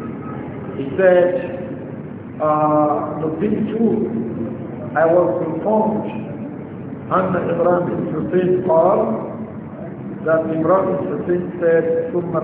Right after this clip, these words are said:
سلم, then he made the claim. وفي بعض روايات مسلم, in some of the reports of Imam Muslim, صلاة العصر بغير شك. Salatul Asr was mentioned without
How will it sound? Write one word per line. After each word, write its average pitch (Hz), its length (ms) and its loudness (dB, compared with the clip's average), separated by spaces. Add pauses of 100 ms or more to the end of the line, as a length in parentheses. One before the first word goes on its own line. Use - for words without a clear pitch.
سلم, 160 440 0 (840)
then 156 240 -2
he - 160 -4
made 160 200 -2
the 147 80 2 (120)
claim. 156 280 -2 (680)
وفي 151 280 0
بعض 175 360 4
روايات 160 420 2 (220)
مسلم, 196 400 -4 (840)
in 147 160 0
some 180 160 4
of 170 140 2
the 165 60 2
reports 160 440 2
of 156 280 -2
Imam 165 460 -2
Muslim, 165 760 -2 (560)
صلاة 165 340 4
العصر 160 460 0 (340)
بغير 156 500 -2
شك. - 300 -2 (1040)
Salatul 175 420 4
Asr 170 360 0 (120)
was 165 260 -2
mentioned 170 880 -6
without 160 640 2